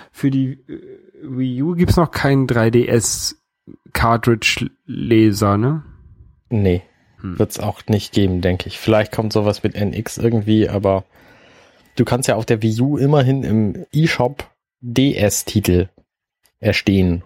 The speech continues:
Speaker 2: und spielen. Also die, äh, Zelda-Spiele zum Beispiel, äh, Phantom Hourglass und, und, äh, das mit den Zügen,
Speaker 1: Mhm.
Speaker 2: ähm, die kannst du halt da spielen und dann wie auch immer irgendwie mit dem Pad und dem Bildschirm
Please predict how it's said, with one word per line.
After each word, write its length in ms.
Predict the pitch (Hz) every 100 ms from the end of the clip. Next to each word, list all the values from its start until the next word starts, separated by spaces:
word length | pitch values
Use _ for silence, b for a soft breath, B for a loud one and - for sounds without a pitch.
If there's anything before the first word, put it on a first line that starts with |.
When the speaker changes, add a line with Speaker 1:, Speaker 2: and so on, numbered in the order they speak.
| -
Speaker 2:
und 160 | 92
spielen. 480 | - 98 90 85 78
Also 260 | 87 90 87
die, 460 | 101 98 92 87 87 90 87
äh, 160 | 90 85
Zelda-Spiele 720 | 90 98 123 110 - 113 110
zum 140 | - 101
Beispiel, 400 | 98 - 95 98 92
äh, 260 | 95 92 92
Phantom 380 | - 104 98 85
Hourglass 560 | 95 101 101 95 98 -
und, 300 | 98 90 -
und, 280 | 90 87 -
äh, 160 | 90 85
das 220 | - -
mit 120 | 95
den 260 | 90 87 85
Zügen, 420 | 107 117 110 107 _ _ -
Speaker 1:
Mhm. 300 | 120 120 147 _ _ -
Speaker 2:
ähm, 480 | 98 95 92 92 90 _ _ b b b b _ 110
die 60 |
kannst 260 | 107 107 107
du 40 |
halt 140 | 98 98
da 100 | 98
spielen 400 | - 101 101 78
und 180 | 95 95
dann 280 | 98 90 -
wie 220 | 107 107
auch 160 | 104
immer 440 | - 113 104 98 92 _ _ _ _ _ _ _ -
irgendwie 400 | - 107 98 95
mit 160 | 95 87
dem 100 | 92
Pad 280 | - 101 -
und 100 | 95
dem 140 | 90
Bildschirm 500 | 92 90 - 87 87